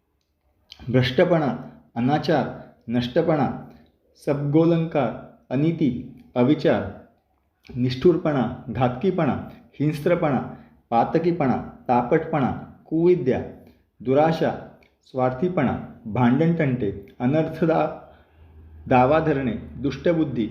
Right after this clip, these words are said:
कल्पना कामना, तृष्णा, वासना, ममता, भावना, विकल्प, विषाद, मूर्खपणा, संबंधीपणा, प्रपंची, उपाधी, वाचाळपणा, पाखंडीपणा, दुर्जनपणा, थोतांडीपणा,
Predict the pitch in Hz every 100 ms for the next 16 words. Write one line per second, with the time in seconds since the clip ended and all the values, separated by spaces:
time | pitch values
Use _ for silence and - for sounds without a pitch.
0 | - - - - - 135 131 170 180 175
1 | 156 147 143 117 98 - - 139 - 170
2 | 143 98 - - _ - 123 127 - 165
3 | 127 - - - 117 131 143 147 151 107
4 | - - - _ 123 123 147 160 80 -
5 | - - _ - 131 135 175 175 135 98
6 | - - _ 120 127 170 156 113 - -
7 | 120 117 147 143 185 185 143 101 - -
8 | - 131 143 165 175 180 135 107 110 -
9 | - 123 123 165 170 160 110 - - -
10 | - 113 143 147 151 117 - - - _
11 | 110 120 123 170 170 170 123 92 - -
12 | 117 117 160 165 170 147 104 - - -
13 | 117 127 127 170 170 156 113 98 - -
14 | - 123 117 151 170 170 147 123